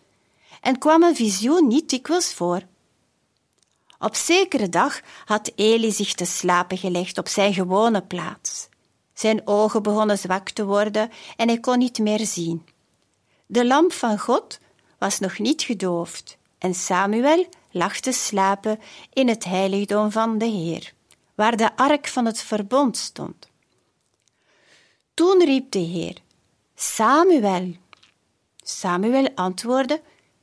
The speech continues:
"Hier ben ik." Hij liep haastig naar Eli en zei, "Hier ben ik, u hebt mij toch geroepen?" Maar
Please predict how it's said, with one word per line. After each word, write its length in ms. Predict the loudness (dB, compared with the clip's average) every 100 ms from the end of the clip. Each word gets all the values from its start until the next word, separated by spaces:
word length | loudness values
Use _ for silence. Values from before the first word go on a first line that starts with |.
| _
"Hier 300 | -4 0 2
ben 220 | 2 4
ik." 260 | 2 0 -14 _ _ _ _
Hij 200 | -6 -4
liep 240 | -2 -4
haastig 600 | -4 -2 2 2 0 -6
naar 240 | -2 -2 -2
Eli 380 | 0 2 4 2
en 200 | 0 -4
zei, 280 | 0 0 -2 -6 -10
"Hier 260 | -2 0 2
ben 240 | 4 4
ik, 180 | 4 0 -18 -4
u 80 | 0
hebt 160 | 2
mij 140 | 2 0
toch 180 | 0 0
geroepen?" 560 | 2 2 2 0 -2 -4 _ _ _ _ _ _ _ _ _ _ -8
Maar 260 | -4 -4